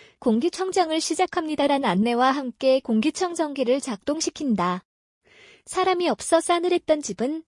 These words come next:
팅커벨, "온도 올려줘"라고 말하자 보일러가 집안의 온도를 올린다. 또한 부엌에 놓인 스마트 정수기에선 "금일물 섭취량이 부족합니다.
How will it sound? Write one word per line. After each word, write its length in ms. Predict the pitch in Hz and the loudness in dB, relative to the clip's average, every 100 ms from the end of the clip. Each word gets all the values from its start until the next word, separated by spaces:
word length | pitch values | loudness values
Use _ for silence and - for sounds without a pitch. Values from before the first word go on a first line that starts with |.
| _ | _
팅커벨, 680 | - 359 - 320 190 170 170 _ _ - _ _ | -6 -6 -2 -2 -2 -4 -6 _ _ -20 _ _
"온도 380 | - 214 233 277 | -2 0 2 2
올려줘"라고 640 | 220 220 285 277 269 277 294 | 2 4 4 2 0 0 0
말하자 560 | 226 202 170 226 311 - _ | 0 -2 -2 0 0 -4 _
보일러가 560 | - 240 311 302 277 339 | 0 2 4 2 4 2
집안의 440 | 294 262 294 311 | 2 0 0 2
온도를 420 | 254 220 269 285 | 2 2 2 2
올린다. 640 | 254 196 247 254 190 170 175 _ _ _ - | 2 0 0 0 0 -2 -4 _ _ _ -2
또한 400 | 339 320 349 277 _ - | 2 2 2 -6 _ -2
부엌에 380 | 233 277 - | 2 2 2
놓인 340 | 320 254 262 311 | -2 0 -2 -4
스마트 420 | - 370 370 359 | -2 0 0 0
정수기에선 920 | 302 240 269 294 214 175 262 311 349 _ _ _ _ | 0 -2 -2 -4 -4 -4 -2 -4 -4 _ _ _ _
"금일물 540 | - 254 285 311 311 311 | 0 0 2 0 -2 0
섭취량이 720 | 359 - - 349 330 311 311 | -4 -2 -2 2 0 -2 -8
부족합니다. 960 | 214 269 - 320 277 214 180 196 185 | -4 -4 -2 -4 -4 -2 0 -2 -4